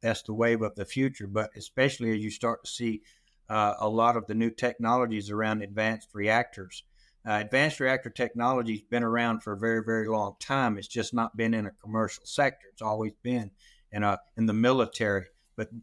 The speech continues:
now that they're bringing it into the commercial sector to provide clean energy, uh,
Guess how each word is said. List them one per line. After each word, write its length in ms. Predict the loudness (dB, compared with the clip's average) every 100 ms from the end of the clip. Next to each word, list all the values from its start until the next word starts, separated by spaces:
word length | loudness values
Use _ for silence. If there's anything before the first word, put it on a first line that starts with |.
| -6
now 220 | 0 2
that 120 | 2
they're 120 | 0 0
bringing 420 | 2 2 2 2
it 120 | 2
into 320 | 0 -2 -4
the 100 | -10
commercial 500 | -4 0 2 0 -4
sector 560 | -4 -2 -2 -2 -8 -8 _ _ _ _
to 80 | -6
provide 480 | -4 0 2 2 0 -10
clean 320 | -6 0 2 4
energy, 600 | 4 2 2 0 0 -4 _ _ _ _ -4
uh, 400 | 0 2 0